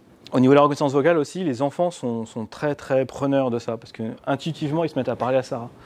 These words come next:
Et du coup, les parents s'amusent à, à faire faire des choses aux enfants,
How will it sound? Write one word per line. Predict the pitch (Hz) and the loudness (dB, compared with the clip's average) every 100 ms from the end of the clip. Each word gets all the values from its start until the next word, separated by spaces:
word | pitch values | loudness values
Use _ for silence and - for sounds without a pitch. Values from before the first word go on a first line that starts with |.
| - - - - | -20 -20 -20 -4
Et | 117 | -2
du | 110 | -2
coup, | - | 2
les | 185 123 | 4 6
parents | 131 143 | 6 6
s'amusent | 170 135 135 165 143 - | 4 2 2 2 0 2
à, | 117 110 110 110 - - - - _ - | 2 2 0 -4 -16 -20 -20 -20 _ -6
à | 113 | -4
faire | - 151 | -2 0
faire | - 170 | 4 4
des | 151 | 4
choses | - 143 | 2 2
aux | 135 | 4
enfants, | 135 127 160 202 | 2 0 -2 -4